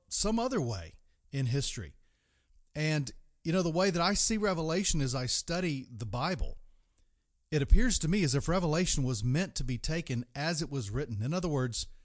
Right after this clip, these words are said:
when you read it, that's exactly what's going to happen. I do not believe that Revelation has already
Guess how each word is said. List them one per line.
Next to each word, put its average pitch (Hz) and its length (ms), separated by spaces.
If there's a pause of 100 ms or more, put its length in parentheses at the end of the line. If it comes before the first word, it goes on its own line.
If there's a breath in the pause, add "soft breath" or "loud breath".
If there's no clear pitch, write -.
(680)
when 139 140
you 131 140
read 175 180
it, 165 80
that's 170 180
exactly 143 520
what's 147 200
going 151 280
to 135 80
happen. 147 380 (580)
I 151 140
do 160 140
not 160 260
believe 143 380
that 139 100
Revelation 135 680
has 131 180 (100)
already 139 600